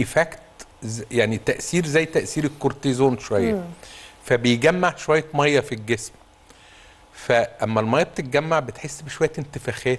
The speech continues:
Speaker 2: مم.
Speaker 1: في جسمها. والهرمون ده ليه شوية تأثير سايكولوجيكال، فبيخليها عصبية
Speaker 2: عصبية،
Speaker 1: شوية.
Speaker 2: متوترة.
Speaker 1: فهم معتقدين إن المية اللي اتجمعت دي، لأ، ده لا الدورة محبوسة جوه، فهي
Speaker 2: مم.
Speaker 1: اللي نفخاني. لأ،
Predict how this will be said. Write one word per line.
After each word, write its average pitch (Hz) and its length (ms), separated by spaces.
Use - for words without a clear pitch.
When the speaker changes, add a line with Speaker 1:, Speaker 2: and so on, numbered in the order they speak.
Speaker 2:
مم. 208 200
Speaker 1:
في - 120
جسمها. 107 560
والهرمون 123 760
ده 170 100
ليه 180 140
شوية 170 320
تأثير 175 600
سايكولوجيكال، 139 840
فبيخليها 120 840
عصبية 113 400
Speaker 2:
عصبية، 226 560
Speaker 1:
شوية. 233 320
Speaker 2:
متوترة. 233 1040
Speaker 1:
فهم 147 760
معتقدين 147 680
إن 131 200
المية 147 400
اللي 165 160
اتجمعت 143 520
دي، 135 280
لأ، 165 320
ده 107 160
لا 110 120
الدورة 131 420
محبوسة 139 520
جوه، 143 300
فهي 139 320
Speaker 2:
مم. 156 60
Speaker 1:
اللي 139 160
نفخاني. 127 480
لأ، 131 140